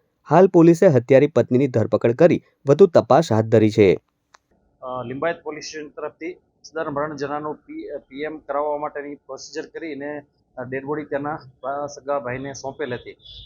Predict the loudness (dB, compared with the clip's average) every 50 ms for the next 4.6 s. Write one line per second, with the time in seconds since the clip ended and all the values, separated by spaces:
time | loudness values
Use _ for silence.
0 | -18 -14 -12 -10 -10 -10 -8 -6 -6 -4 -4 -4 -6 -6 -6 -6 -6 -6 -8 -10
1 | -12 _ _ -20 -18 -18 -18 -16 -12 -10 -10 -10 -8 -10 -10 -8 -10 -10 -10 -8
2 | -10 -10 -10 -8 -8 -8 -8 -8 -8 -8 -8 -8 -8 -10 -8 -8 -8 -8 -8 -12
3 | _ _ _ _ _ _ -10 -8 -8 -8 -8 -8 -10 -8 -8 -8 -8 -8 -10 -8
4 | -10 -10 -10 -10 -12 -12 -12 -12 -10 -10 -8